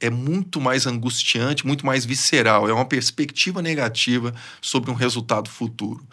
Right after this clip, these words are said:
Se eu me sair mal, o que minha mãe irá pensar de mim? O que meu pai irá pensar de mim? O que eu irei pensar de mim mesmo? Numa escala de um a cinco,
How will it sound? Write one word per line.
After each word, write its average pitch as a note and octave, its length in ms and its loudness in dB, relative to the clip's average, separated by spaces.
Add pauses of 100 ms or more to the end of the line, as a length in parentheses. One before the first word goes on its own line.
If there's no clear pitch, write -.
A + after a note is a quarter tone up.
(180)
Se - 280 2
eu G#3+ 120 2
me A3 100 -4
sair B2 260 0
mal, A#2 460 0 (260)
o - 80 -12
que C3+ 140 -6
minha E3 180 -2
mãe B2 220 2
irá A#2 160 4
pensar A2 360 0
de G#2 120 -6
mim? B2+ 320 -8 (260)
O A#2 60 -10
que B2+ 120 -2
meu C#3+ 180 4
pai C#3 340 2
irá A#2+ 140 2
pensar A#2 320 0
de A2+ 100 -4
mim? A#2 120 -4
O C#3+ 60 -2
que D3 320 0
eu F#3+ 220 4
irei C#3+ 220 0
pensar A#2 440 -4
de A#2 120 -6
mim A2+ 160 -6
mesmo? F#2+ 360 -10 (1200)
Numa C3 160 0
escala B2 320 4
de A#2+ 120 -4
um C#3 80 -2
a C3+ 60 0
cinco, E3+ 580 -4